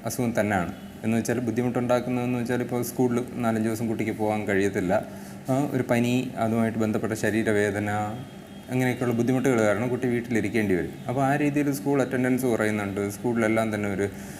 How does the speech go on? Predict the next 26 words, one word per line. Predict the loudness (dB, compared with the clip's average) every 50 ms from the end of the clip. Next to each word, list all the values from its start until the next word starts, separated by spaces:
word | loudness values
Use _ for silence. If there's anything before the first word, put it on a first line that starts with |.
| -12 -6 -2
ആ, | 0 0 2
ബുദ്ധിമുട്ട് | 2 2 2 2 2 0 2 2 2
വരുന്നുണ്ട്, | 2 2 0 0 0 0 0 0 0
വർക്ക് | 2 2 2 2 0
പ്ലേസിൽ | 0 2 4 4 4 2 2 0
നമുക്ക് | 0 0 0 -2 0
പോകാൻ | 0 2 2 2 2 2 2
കഴിയുന്നില്ല. | 2 2 2 0 -2 -2 0 0 0 0 0
ഇങ്ങനെയൊക്കെയുള്ള | 0 2 2 2 2 2 0 0 2 2 0
പ്രശ്നങ്ങൾ | 0 -2 -4 -4 -2 -2 -2 0 2
ആൾക്കാർക്ക് | 0 0 2 2 2 2 2 2 0 0 0 2 0
ടെമ്പററി | 0 2 0 2 2 4
ആയിട്ട് | 4 4 2 0 -2
ചെറിയൊരു | -4 -2 2 2 2 2 2
സമയത്തെങ്കിലും | 0 -2 -2 -2 0 0 0 0 2 2 2
ഉണ്ടാക്കാൻ | 2 2 2 2 2 2 0 0
കഴിവുള്ള | 2 2 2 2 2 2 2
ഒരു | 2 2
അസുഖമാണ് | 2 2 2 2 2 2 2 2 0 0
ഈ | 0 0
പറയുന്ന | 0 0 0 0 0 -2
ചിക്കൻ | -4 -2 0 0 0 0
പോക്സ്. | 0 -2 -2 -2 -6 -8 -8 -10 -12 -14 -14 -14 -14 -12 -12 -14 -14 -14 -8 -6
ഇതിൻ്റെ | -2 0 0 2 4 4 4 6 4 4 2 0 -4 -6 -6
മ-, | -4 -4 -4 -6 -8 -8 -4
മരണം, | 0 2 4 4 4 4 2 0